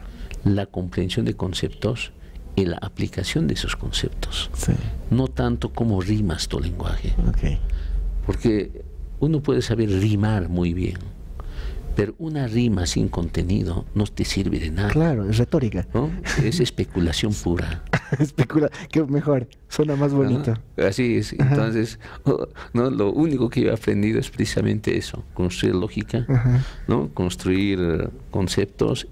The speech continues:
Speaker 1: y aplicar esos conceptos. Y eso es mi, mi vida académica y mi conocimiento. Y en función de eso me valora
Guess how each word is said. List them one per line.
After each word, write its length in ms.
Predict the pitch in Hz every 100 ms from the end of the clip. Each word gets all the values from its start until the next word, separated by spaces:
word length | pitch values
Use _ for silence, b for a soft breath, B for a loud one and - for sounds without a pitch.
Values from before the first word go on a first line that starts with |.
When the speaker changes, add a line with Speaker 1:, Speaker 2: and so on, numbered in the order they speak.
| -
Speaker 1:
y 60 |
aplicar 420 | 85 - 95 - 95
esos 240 | 98 101
conceptos. 800 | - 95 98 101 98 101 107 - - B B B B
Y 200 | 269 107
eso 180 | 107 175
es 340 | 185 98 - - - -
mi, 640 | 92 90 87 92 95 113 135
mi 100 | 95
vida 240 | 95 95 87
académica 640 | - 85 87 90 101 101
y 120 | -
mi 120 | 85
conocimiento. 800 | - 85 82 - 87 80 98 - - - B B
Y 180 | - 107
en 120 | 104
función 480 | - 104 104 135 131
de 120 | - -
eso 320 | 104 - 98
me 180 | 90 82
valora 640 | 80 87 85 82 - 101